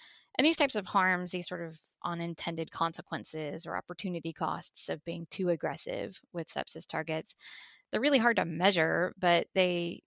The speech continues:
they make up an important part of the benefit harm equation.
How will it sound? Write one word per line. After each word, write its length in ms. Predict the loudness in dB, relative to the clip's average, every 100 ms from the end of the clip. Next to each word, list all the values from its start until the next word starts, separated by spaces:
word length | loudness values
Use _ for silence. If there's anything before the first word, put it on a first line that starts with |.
| _
they 280 | -4 -4 -2
make 200 | 0 0
up 140 | 2
an 100 | 2
important 480 | 2 2 0 0 -6
part 280 | -2 0 0
of 140 | -4 -4
the 260 | -4 -4 -8 _
benefit 380 | 0 2 -2 -4
harm 480 | 0 2 0 -2 -10 _
equation. 640 | -6 -2 -2 -2 -4 -6